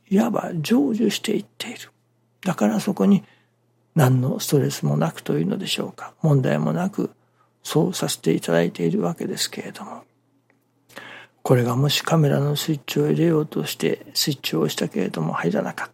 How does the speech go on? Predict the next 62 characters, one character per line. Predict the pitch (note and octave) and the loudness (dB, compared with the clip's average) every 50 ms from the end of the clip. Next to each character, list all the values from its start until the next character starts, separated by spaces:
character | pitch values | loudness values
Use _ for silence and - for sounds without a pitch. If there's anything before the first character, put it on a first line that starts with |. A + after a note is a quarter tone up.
| _ | _
た。 | - - - _ _ _ _ _ _ _ _ _ _ _ _ _ _ _ | -14 -14 -14 _ _ _ _ _ _ _ _ _ _ _ _ _ _ _
パ | - C#3+ | -6 -4
ソ | C3 - D#3 | -2 -2 -2
コ | C#3+ - | 0 0
ン | C3 B2+ C3+ | 0 2 2
を | C#3 - - - _ _ _ _ _ _ _ _ _ _ _ _ _ _ _ _ - | 0 0 -2 -4 _ _ _ _ _ _ _ _ _ _ _ _ _ _ _ _ 2
動 | D3 C#3+ D#3 | 4 4 4
か | - D#3+ D3+ | 2 0 0
そ | - - F#2 | 0 0 -2
う | D#2+ - | -2 -2
と | - D#3 | -4 -6
し | C#3+ - | -4 -2
た | - E3 | -4 -4
け | - - E3 | -4 -4 -6
れ | - | -6
ど | - - F3+ | -4 -2 -2
も | E3+ F3 - | -2 0 0
動 | F3 E3 F#3+ | 0 0 0
か | - - - | 0 -2 -4
な | G#3 - | -4 -4
か | - - - | -8 -8 -10
っ | - _ | -12 _
た。 | - - - - _ _ _ _ _ _ _ _ _ _ _ _ _ _ _ _ _ _ _ _ _ _ _ _ _ _ _ _ _ _ _ _ _ _ - | -14 -14 -14 -14 _ _ _ _ _ _ _ _ _ _ _ _ _ _ _ _ _ _ _ _ _ _ _ _ _ _ _ _ _ _ _ _ _ _ -6
ス | - - - D#3 | -2 4 6 6
マ | C3+ B2+ | 6 6
ホ | B2 C3 | 4 2
の | C3 B2+ C3+ | 0 0 0
ス | C3 - D#3+ | 0 0 -2
イ | D3 | -2
ッ | C#3 | -2
チ | - - - C#3+ | -2 -4 -2 0
を | C#3+ | 2
入 | D3 D#3 | 2 2
れ | D#3 | 2
た | D#3 - E3 D3+ | 0 0 -4 -4
け | - E3+ E3 | -2 -2 -2
れ | D#3 | -2
ど | D3+ C#3+ | -2 -2
も | C#3+ D#3 - - - - | -2 -4 -4 -6 -8 -10
ス | - - D#3 | -6 -2 0
マ | D#3 C#3 | 0 0
ホ | C3+ D3 | 0 0
が | C#3+ D3+ - | -2 0 0
動 | - D3+ E3 | 0 0 -2
か | - - - | -2 -4 -6
な | - - | -6 -6
か | - - - | -8 -10 -12
っ | - _ - | -12 _ -14
た。 | - - - _ _ _ _ _ _ _ _ - | -14 -14 -14 _ _ _ _ _ _ _ _ 2
プ | - D3 | 6 6
ロ | C3 A#2+ | 6 8
グ | C3 C3 | 6 4
ラ | C3 C3+ | 4 4
ム | C3 C3+ C3+ C3+ C#3 D3 | 4 4 4 4 4 2
を | D3 | 2
動 | D#3 | 2
か | E3 - - E3 | 2 4 2 2
そ | D#3 - - D#3 | 2 2 0 0
う | D#3+ | 0
と | - - D3 | -2 -6 -6
し | - - | -4 -2
て | - - - - | 0 0 -2 -2